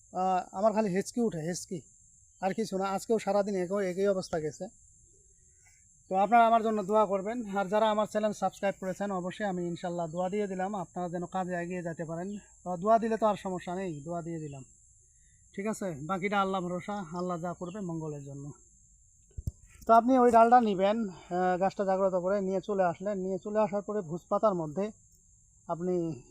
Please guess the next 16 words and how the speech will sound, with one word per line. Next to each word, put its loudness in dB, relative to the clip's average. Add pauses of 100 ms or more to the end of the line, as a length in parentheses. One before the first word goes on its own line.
ওই -4
মেশক -2
জাফরান 2
কালি -2
দিয়ে -8 (340)
নামটি -2
লিখবেন, -6
মেয়ে -2
বা 0
মেয়ের, -2
আহ, -8
মেয়ের -2
নাম, -2
মেয়ের -2
মায়ের -6
নাম, -10